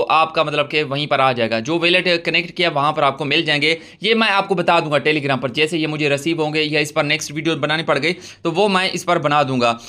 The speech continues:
बाकी प्यारे भी एक और मैं आपको चीज़ बता देता हूँ, ठीक है। अच्छा, यहाँ पर ये देख सकते हो, यहाँ पर, अ, तीन लेने हैं, तो यहीं पर मैं क्लिक करता हूँ। और उसके बाद यहाँ पर ये देख सकते हो, एयर ड्रॉप वाला ऑप्शन है, यहाँ पर मैं क्लिक करता हूँ। जैसे यहाँ पर क्लिक करता हूँ, अच्छा देखो, ये जो है ना, make a transaction, make a टोन transaction,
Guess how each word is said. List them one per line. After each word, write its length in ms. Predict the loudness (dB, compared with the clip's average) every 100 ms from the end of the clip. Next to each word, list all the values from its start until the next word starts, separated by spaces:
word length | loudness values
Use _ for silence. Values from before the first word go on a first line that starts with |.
| -6 0
बाकी 220 | 0 0
प्यारे 220 | 0 2
भी 100 | 2
एक 160 | 2 2
और 160 | 2
मैं 120 | 2
आपको 160 | 0 -2
चीज़ 200 | -4 -4
बता 220 | 0 0 2
देता 200 | 0 -2
हूँ, 100 | -4
ठीक 160 | -2
है। 160 | -2 -4 -8
अच्छा, 160 | -6 -4
यहाँ 180 | -2 -2
पर 140 | 0
ये 100 | 0
देख 180 | 0 -2
सकते 220 | -4 -4
हो, 60 | -2
यहाँ 160 | -2
पर, 140 | -2 -4 -6 -6
अ, 160 | -4 -2
तीन 220 | -2 0
लेने 240 | 0 0 0
हैं, 160 | -2
तो 80 | -2
यहीं 180 | -4 -2
पर 100 | -2
मैं 140 | -2 -2
क्लिक 160 | 0
करता 220 | 0 0
हूँ। 120 | 0 -2 -14 -20 0
और 220 | 4 6 4
उसके 260 | 2 0
बाद 280 | 4 4 4
यहाँ 180 | 2 2
पर 160 | 0 0
ये 100 | 0
देख 160 | 0
सकते 220 | -2 -4
हो, 60 | -2
एयर 140 | 2 4
ड्रॉप 200 | 4 4
वाला 120 | 2
ऑप्शन 240 | 2 0 -2
है, 120 | -4 -12 -16 -2
यहाँ 180 | 0 2
पर 100 | 2
मैं 140 | 0
क्लिक 160 | 0 0
करता 180 | 0 -2
हूँ। 60 | 0
जैसे 240 | 0 2
यहाँ 120 | 0
पर 100 | 0
क्लिक 220 | 0 0 0
करता 180 | 0
हूँ, 80 | 0
अच्छा 160 | 0 0
देखो, 220 | -2 -2
ये 240 | 0 0 2
जो 140 | 2
है 80 | 2
ना, 160 | 0 -2 -10 -6
make 280 | -2 0 0
a 100 | 0
transaction, 600 | 2 2 2 0 -2 -2 -4 -2
make 220 | -2 0
a 100 | -2
टोन 180 | -2 0
transaction, 460 | 2 2 0 -4